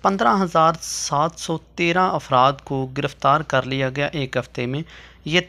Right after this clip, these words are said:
तेईस चार चौदह सौ चौतालीस से लेकर उनतीस चार चौदह सौ चौतालीस।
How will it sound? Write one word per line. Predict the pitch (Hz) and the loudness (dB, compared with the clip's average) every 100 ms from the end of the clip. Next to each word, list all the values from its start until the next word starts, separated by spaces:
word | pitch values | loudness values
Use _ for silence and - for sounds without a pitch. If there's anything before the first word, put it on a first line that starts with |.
| - | 2
तेईस | 165 175 185 180 - - | 2 2 -2 -4 -6 -8
चार | - 170 147 156 156 | -2 2 4 4 0
चौदह | - 135 143 | -4 -4 -4
सौ | 147 151 | -4 -6
चौतालीस | - 135 123 120 131 151 151 | -6 0 4 4 0 -8 -8
से | - 127 | -10 -6
लेकर | 127 127 139 135 - - - _ _ - - _ - | -6 -4 -2 -2 -6 -18 -20 _ _ -20 -20 _ -6
उनतीस | 147 139 - - 170 - - _ _ _ _ | 0 0 -2 -2 0 0 -6 _ _ _ _
चार | - 175 175 170 | 4 6 6 4
चौदह | 185 143 143 | 2 2 2
सौ | 135 156 | 0 -2
चौतालीस। | 131 - 147 131 123 123 | -2 -2 4 4 4 -2